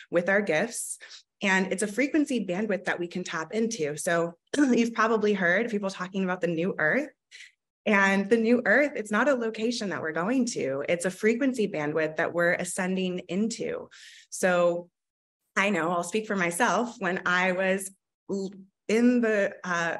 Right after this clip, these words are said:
prison of the matrix, I had, I struggled with a lot of anxiety and depression. I definitely was not in the abundance frequency bandwidth. I may have been making a lot of money, but that was financial wealth. That was not true abundance.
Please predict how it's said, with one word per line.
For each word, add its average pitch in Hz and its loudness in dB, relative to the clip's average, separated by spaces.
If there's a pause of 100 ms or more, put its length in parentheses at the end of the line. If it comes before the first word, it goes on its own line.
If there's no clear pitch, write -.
prison 220 2
of 196 -2
the 202 -2
matrix, 190 -2
I 180 -2
had, 170 0
I 190 2
struggled 190 0
with 190 -6
a 196 -2
lot 175 2
of 180 0
anxiety 170 -2
and 160 -2
depression. 180 -2 (440)
I 165 4
definitely 220 2
was 190 -4
not 175 0 (120)
in 185 -2
the 185 -4
abundance 180 -4
frequency 185 -2 (320)
bandwidth. 180 0 (100)
I 175 0
may 185 2
have 202 2
been 190 0
making 190 -2
a 185 -2
lot 175 -2
of 175 -4
money, 170 -2
but 165 -4
that 170 2
was 175 -2
financial 180 -2
wealth. 156 0
That 165 -2
was 175 -6
not 170 -4
true 185 0
abundance. 160 -2